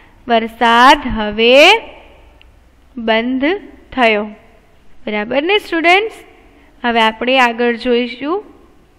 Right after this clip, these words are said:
જુઓ, હવે ખરા ખોટા છે. બરાબર? આ પણ તમારો સ્વાધ્યાય પોથીનો પ્રશ્ન છે, એટલે આપણે આને solve કરશું. બરાબર Students? આ તમારી ટેક્સ્ટબુકમાં પણ છે,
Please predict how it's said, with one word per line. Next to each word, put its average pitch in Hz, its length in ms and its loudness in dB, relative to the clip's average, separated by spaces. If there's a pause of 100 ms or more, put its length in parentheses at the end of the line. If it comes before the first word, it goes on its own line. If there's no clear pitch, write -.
(3000)
જુઓ, 254 240 -2
હવે 233 300 2
ખરા 277 400 6
ખોટા 240 400 0
છે. 214 320 -12 (1400)
બરાબર? 247 440 4 (140)
આ 247 160 4
પણ 320 240 2
તમારો 262 460 2
સ્વાધ્યાય 262 420 0
પોથીનો 262 480 -2
પ્રશ્ન 233 480 -4
છે, 220 320 -10 (680)
એટલે 240 260 -6
આપણે 240 360 0
આને 233 500 0 (440)
solve 233 260 0
કરશું. 214 540 -6 (360)
બરાબર 233 380 0
Students? 381 580 -4
આ 240 120 2
તમારી 240 420 -2
ટેક્સ્ટબુકમાં 269 720 -2
પણ 254 220 -4
છે, 233 320 -8